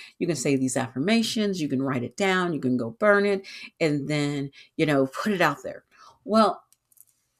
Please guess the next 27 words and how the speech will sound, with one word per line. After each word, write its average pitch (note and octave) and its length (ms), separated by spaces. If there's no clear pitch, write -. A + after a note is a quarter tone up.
the G3 140
universe A3 540
know, D#3+ 360
you F#3 200
can G3 140
set - 320
those C#3 220
and D3 120
you C#3+ 60
can D3+ 100
have F#3+ 340
the - 140
ener-, G3+ 300
the D3 100
energy D3 600
you're, E3 180
and F3 160
you D#3 100
want F#3 300
to F3 120
have, D3 440
um, D3 220
you F3+ 140
either F#3 160
wanna D3 160
have C3+ 200
positive G#3 600